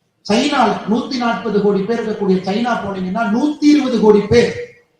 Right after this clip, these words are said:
கடவுளை வழிபடாமல் இருக்கிறாங்க. இன்னைக்கு உலகத்துல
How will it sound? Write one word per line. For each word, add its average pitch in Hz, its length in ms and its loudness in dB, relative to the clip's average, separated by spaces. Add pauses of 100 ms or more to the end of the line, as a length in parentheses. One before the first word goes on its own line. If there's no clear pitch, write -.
(180)
கடவுளை 220 320 2
வழிபடாமல் 175 480 -2
இருக்கிறாங்க. - 360 -14 (760)
இன்னைக்கு 185 300 0
உலகத்துல 262 540 0